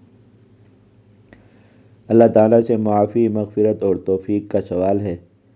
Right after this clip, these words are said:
لا حول ولا قوة الا باللہ۔ اللہ تعالیٰ ہی گناہ سے بچا سکتے ہیں، اللہ تعالیٰ ہی نیکیوں کی توفیق عطا فرماتے ہیں، اللہ تعالیٰ ہی ہماری بگڑی بنا سکتے ہیں۔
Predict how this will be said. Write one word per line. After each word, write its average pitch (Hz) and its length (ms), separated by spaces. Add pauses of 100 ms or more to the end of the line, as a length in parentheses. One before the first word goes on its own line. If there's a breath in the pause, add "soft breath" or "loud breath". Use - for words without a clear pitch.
(380)
لا 101 200
حول 110 320
ولا 104 360
قوة 101 520
الا 92 240
باللہ۔ 85 360 (1040 soft breath)
اللہ 107 180 (100)
تعالیٰ 110 280
ہی 120 220
گناہ 107 320
سے 113 120
بچا 98 340
سکتے 95 360
ہیں، 104 180 (200)
اللہ 98 180
تعالیٰ 98 360
ہی 113 140
نیکیوں 101 460
کی 101 120
توفیق 98 440
عطا 98 260
فرماتے 92 480
ہیں، 95 160 (580 soft breath)
اللہ 104 280
تعالیٰ 98 300
ہی 110 200
ہماری 98 340
بگڑی 95 340
بنا 92 320
سکتے 92 360
ہیں۔ 87 160